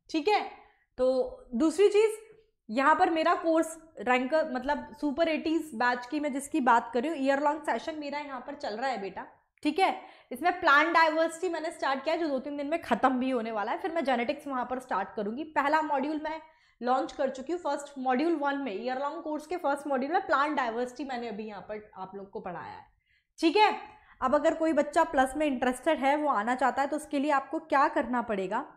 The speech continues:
सिंपल सी चीज है बच्चा, आपको क्या करना पड़ेगा, आपको वा-, इस तरीके से जैसे ही आप, अ, प्ले स्टोर पर जाकर Unacademy के लर्निंग ऐप को इंस्टॉल करोगे, दूसरा ही ऑप्शन आपके पास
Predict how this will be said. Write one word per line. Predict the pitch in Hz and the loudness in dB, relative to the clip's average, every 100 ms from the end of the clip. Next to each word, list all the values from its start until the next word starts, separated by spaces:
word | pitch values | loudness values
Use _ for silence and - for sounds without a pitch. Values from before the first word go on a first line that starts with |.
| - _ _ - | -20 _ _ -4
सिंपल | - 330 330 403 | 4 4 6 8
सी | 415 | 8
चीज | 403 359 349 | 8 8 8
है | |
बच्चा, | 302 277 - 277 359 - - _ _ _ _ _ _ _ _ - | 6 2 2 2 2 -6 -20 _ _ _ _ _ _ _ _ -4
आपको | 233 254 - 339 | 0 0 0 0
क्या | 330 349 | 2 2
करना | 349 302 294 | 0 2 2
पड़ेगा, | 277 269 247 277 - - - _ - | 4 4 4 2 0 -12 -20 _ 2
आपको | 240 262 - 349 359 440 - - - _ _ _ | 4 4 0 0 2 0 -2 -16 -20 _ _ _
वा-, | 196 262 269 285 | -2 0 0 -2
इस | 311 | 0
तरीके | 370 370 381 | 4 4 4
से | 403 427 | 2 2
जैसे | 302 302 349 | 4 4 6
ही | 392 | 6
आप, | 381 381 - | 6 4 -2
अ, | 220 240 240 - | 2 2 2 0
प्ले | 302 320 | 4 4
स्टोर | 359 359 359 | 4 0 0
पर | 370 349 | 2 4
जाकर | 311 294 330 339 277 | 4 2 0 0 -2
Unacademy | 294 294 311 311 349 | -2 2 0 2 2
के | 349 | 4
लर्निंग | 262 269 330 370 | 6 6 4 2
ऐप | 339 320 | 2 2
को | 359 | -2
इंस्टॉल | 339 - 349 285 294 | -4 -4 0 2 2
करोगे, | 285 247 285 | 0 0 -2
दूसरा | 269 294 277 359 | 0 0 2 2
ही | 381 | 4
ऑप्शन | 392 311 - 330 | 4 2 -2 -4
आपके | 302 302 | -4 -4
पास | 302 311 | 2 2